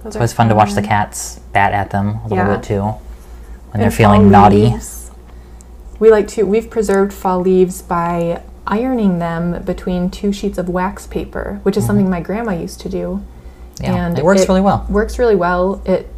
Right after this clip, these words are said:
Speaker 1: preserves their colors. You can keep them for years at a time. Prevents
Speaker 2: Yeah.
Speaker 1: them from getting too brittle,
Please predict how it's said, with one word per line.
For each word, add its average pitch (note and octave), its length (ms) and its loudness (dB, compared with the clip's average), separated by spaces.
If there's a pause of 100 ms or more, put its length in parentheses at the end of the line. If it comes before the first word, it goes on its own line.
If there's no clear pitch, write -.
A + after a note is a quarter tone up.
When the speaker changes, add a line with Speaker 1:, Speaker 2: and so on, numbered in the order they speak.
(360)
Speaker 1:
preserves F3+ 520 -2
their E3+ 160 0
colors. C4 680 0
You G3+ 120 0
can G3 120 0
keep F#3 160 0
them F3 140 -2
for D#3+ 140 -2
years A#3+ 720 -2
at A#3+ 140 -4
a A#3+ 60 -4
time. A#3 680 -8 (960)
Prevents F#3+ 280 0
Speaker 2:
Yeah. G3 60 0
Speaker 1:
them F#3+ 60 0
from F#3 140 -2
getting F#3 220 -2
too F3+ 160 -4
brittle, A3 560 -4